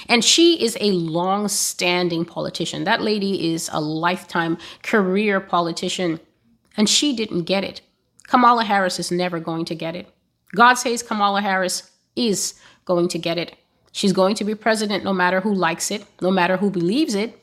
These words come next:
And I had a ton of dreams in November during the period of the vote count. Very unorthodox for America, counting votes for almost ten days.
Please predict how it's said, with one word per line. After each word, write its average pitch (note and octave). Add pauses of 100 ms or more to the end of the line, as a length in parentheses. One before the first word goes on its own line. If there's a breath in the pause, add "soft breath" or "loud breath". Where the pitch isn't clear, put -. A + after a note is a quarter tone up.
(160)
And A#3+
I -
had A#3+
a A3+
ton B3+
of A#3
dreams G3
in F#3
November G#3
during E4+
the D4
period G#3+
of F3+
the F#3
vote F3
count. - (340 loud breath)
Very F#3+
unorthodox F3
for E3
America, E3
counting F#3
votes F3
for F3
almost F3
ten F3+
days. F3+